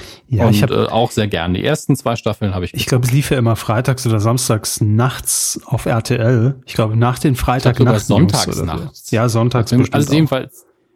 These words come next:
Speaker 2: jedenfalls sehr, sehr spät in der Nacht, weil das wegen Jugendschutz
Speaker 1: Ja.
Speaker 2: auch so ein bisschen knifflig
Speaker 1: Da
Speaker 2: war.
Speaker 1: hab ich auch immer ein paar Folgen geguckt, aber ich irgendwie, ich nie wirklich warm damit.
Speaker 2: Tja,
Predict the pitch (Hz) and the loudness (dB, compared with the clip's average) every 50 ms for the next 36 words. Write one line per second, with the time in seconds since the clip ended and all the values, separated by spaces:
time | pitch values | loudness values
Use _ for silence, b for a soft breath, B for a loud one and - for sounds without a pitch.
0 | _ _ _ - - - _ 202 - 127 139 131 120 113 101 - - 113 107 107 | _ _ _ -20 -20 -20 _ -4 0 2 2 2 2 0 -2 -4 -2 -2 -2 -2
1 | 107 104 101 95 - - - 101 98 95 92 92 92 95 98 104 - - - 95 | -2 -2 -4 -4 -4 -2 -4 -4 -2 0 0 0 2 2 0 -2 -2 -4 -4 -4
2 | 90 90 95 - - 104 104 98 98 95 95 101 101 104 104 - - 95 - - | -4 -4 -8 -6 -4 -2 2 2 4 4 6 4 4 4 2 0 0 -2 0 -2
3 | 95 - 98 92 92 - - 95 - - 110 - - - - 107 104 - 117 113 | -2 0 0 -2 -2 -2 -4 -2 0 2 0 0 0 -2 -2 0 2 2 2 2
4 | 120 123 123 139 120 107 101 98 - - 110 107 - - 113 110 113 120 113 107 | 2 2 2 2 2 2 0 0 0 -2 -2 -2 0 0 -2 0 0 0 -2 -2
5 | - 127 123 123 - 123 101 107 104 - - 180 143 143 147 147 147 139 127 123 | -2 -2 -2 0 0 0 0 0 0 -2 -2 -2 0 0 2 2 2 2 0 0
6 | 127 - - _ _ _ - - - _ _ _ _ - - - - 135 127 135 | -2 -6 -18 _ _ _ -16 -16 -16 _ _ _ _ -18 -12 -4 0 0 2 2
7 | 135 120 110 117 123 123 - 117 110 - 117 104 101 104 107 104 104 104 107 107 | 2 2 0 0 -2 -2 -2 -4 -4 -2 -2 -2 0 0 0 0 0 -2 -2 -4
8 | - _ _ _ _ _ _ _ _ _ _ _ _ _ _ _ _ _ _ _ | -8 _ _ _ _ _ _ _ _ _ _ _ _ _ _ _ _ _ _ _
9 | _ _ _ _ _ _ _ _ _ _ _ _ _ _ _ _ _ _ _ _ | _ _ _ _ _ _ _ _ _ _ _ _ _ _ _ _ _ _ _ _
10 | _ _ _ _ _ _ _ _ _ _ - - 120 117 90 | _ _ _ _ _ _ _ _ _ _ -8 -4 -4 -4 -4